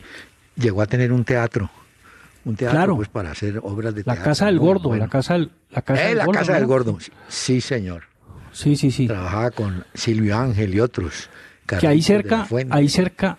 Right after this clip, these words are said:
Speaker 2: a, a un sitio que llamaba El Sombrero con Memo Donix, que hacía fonomímica.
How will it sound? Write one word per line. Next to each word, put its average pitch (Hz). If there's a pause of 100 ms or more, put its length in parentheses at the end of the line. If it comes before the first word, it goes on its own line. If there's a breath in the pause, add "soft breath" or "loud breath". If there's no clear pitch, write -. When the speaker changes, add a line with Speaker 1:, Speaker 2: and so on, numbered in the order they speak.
Speaker 2:
a, 127 (160)
a 135
un 139
sitio 180
que 185
llamaba 135
El 147
Sombrero 143
con 127
Memo 156
Donix, 170
que 127
hacía 131
fonomímica. 123